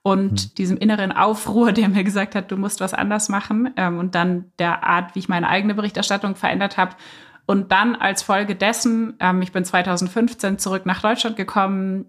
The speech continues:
Speaker 1: Das war die Zeit von Pegida, von A F D, von all diesen Dingen. Und das war viel zu viel für mich. Also das, ich konnte das irgendwann nicht mehr verdauen. Trump, Brexit, all diese Dinge.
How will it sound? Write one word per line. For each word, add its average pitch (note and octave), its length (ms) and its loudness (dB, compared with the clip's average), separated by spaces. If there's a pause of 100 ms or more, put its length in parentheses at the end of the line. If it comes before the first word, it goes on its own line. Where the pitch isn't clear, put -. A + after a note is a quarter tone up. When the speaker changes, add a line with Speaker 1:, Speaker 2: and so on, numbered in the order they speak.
(180)
Speaker 1:
Das F3+ 200 0
war F3 100 2
die F3 100 -8
Zeit E3 240 -2
von D#3+ 380 0
Pegida, G3 600 0
von D#3+ 220 -4
A - 160 -2
F F3+ 140 -8
D, G#3+ 240 2
von F#3 180 -6
all F3+ 160 -2
diesen F3+ 240 -4
Dingen. F#3+ 380 -2 (420)
Und F#3 520 2
das F#3 180 0
war F#3 80 4
viel G3 180 0
zu G3+ 140 -4
viel F3+ 200 0
für E3+ 140 -2
mich. E3 320 -2
Also F3 140 2
das, E3+ 220 -2
ich G3 100 -12
konnte G3+ 220 0
das F3+ 240 0
irgendwann F3+ 400 0
nicht F3+ 180 -4
mehr E3+ 320 2 (300)
verdauen. E3 600 2 (240)
Trump, E3+ 400 0 (260)
Brexit, E3+ 500 -2
all E3+ 100 0
diese E3+ 200 -2
Dinge. F#3 340 0